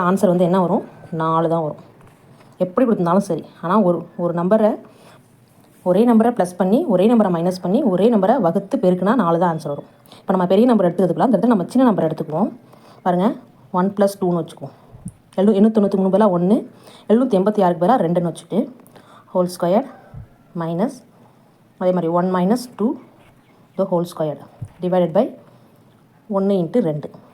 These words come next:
வச்சுட்டோமா? அப்போ ஒண்ணு ரெண்டும் மூணு. மூணு ஸ்கொயர் எவ்வளவு? ஒம்பது. இப்போ ஒம்பது மைனஸ், இங்க ஒண்ணு minus ரெண்டு, ஒண்ணு. இங்க ஒண்ணு தான் வரும். கீழே ஓ ரெண்டு, ரெண்டு. இப்போ ஒம்பதுல ஒண்ணு போனுச்சுன்னா எட்டு.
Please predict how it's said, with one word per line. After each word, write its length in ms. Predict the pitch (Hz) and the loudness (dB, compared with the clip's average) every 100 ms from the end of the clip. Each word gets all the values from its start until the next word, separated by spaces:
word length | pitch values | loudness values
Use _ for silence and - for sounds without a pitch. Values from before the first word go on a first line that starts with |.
| - - | -18 -18
வச்சுட்டோமா? 380 | - 180 196 202 | -10 -4 -2 -2
அப்போ 120 | 170 226 | 0 0
ஒண்ணு 200 | 180 196 180 | 2 2 0
ரெண்டும் 240 | 180 277 - 170 | 0 -4 -6 -8
மூணு. 160 | 160 160 180 | -6 -4 0
மூணு 140 | 202 190 | 0 0
ஸ்கொயர் 260 | 190 180 | 0 0
எவ்வளவு? 260 | 170 165 208 269 - - _ _ - _ - _ _ - _ _ _ _ _ - - _ 180 | 0 0 -2 -2 -12 -20 _ _ -20 _ -20 _ _ -20 _ _ _ _ _ -20 -20 _ -4
ஒம்பது. 280 | 175 170 151 - | 0 -2 -4 -14
இப்போ 140 | - 254 180 | -8 -2 0
ஒம்பது 340 | 175 180 185 190 | 0 2 2 0
மைனஸ், 340 | 170 180 294 - - _ _ - - - | -2 -2 -4 -10 -20 _ _ -20 -12 0
இங்க 100 | 202 | 4
ஒண்ணு 180 | 202 226 | 6 4
minus 220 | 202 185 185 | 4 0 -2
ரெண்டு, 200 | 180 202 311 - - 175 | 0 0 -2 -8 -14 -8
ஒண்ணு. 180 | 165 160 - _ _ _ - - | -8 -8 -14 _ _ _ -20 -6
இங்க 120 | 202 | -4
ஒண்ணு 160 | 165 160 | -2 -4
தான் 100 | 160 | -4
வரும். 160 | 151 - _ - - - - _ 214 | -8 -12 _ -20 -20 -20 -20 _ 0
கீழே 180 | 214 185 | 2 4
ஓ 80 | 185 | 2
ரெண்டு, 180 | 180 269 196 | 2 -2 -2
ரெண்டு. 220 | 151 147 - - - - - _ _ - - | -6 -8 -12 -18 -14 -14 -16 _ _ -20 -20
இப்போ 140 | _ 214 | _ -2
ஒம்பதுல 260 | 190 220 190 | 2 2 2
ஒண்ணு 120 | 180 180 | 0 -2
போனுச்சுன்னா 260 | 175 190 156 | -4 -4 -4
எட்டு. 180 | 151 | -4